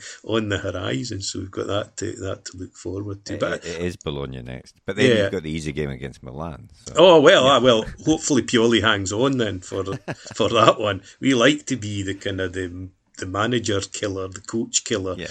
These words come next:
Speaker 1: So, you know, if, if, if he could just, if he could just hang about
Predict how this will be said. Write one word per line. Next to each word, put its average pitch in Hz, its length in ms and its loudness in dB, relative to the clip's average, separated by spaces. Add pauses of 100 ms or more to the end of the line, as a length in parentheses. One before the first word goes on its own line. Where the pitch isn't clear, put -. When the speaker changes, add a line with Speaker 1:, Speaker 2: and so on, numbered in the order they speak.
(120)
Speaker 1:
So, 104 240 -2
you 107 180 0
know, 95 160 -2
if, 98 300 -6
if, - 400 -10
if 98 160 -6
he 110 80 -8
could 104 200 -10
just, 127 360 -2 (280)
if 98 120 -12
he - 60 -16
could 113 100 -6
just - 160 -2
hang 117 160 -2
about 98 300 -2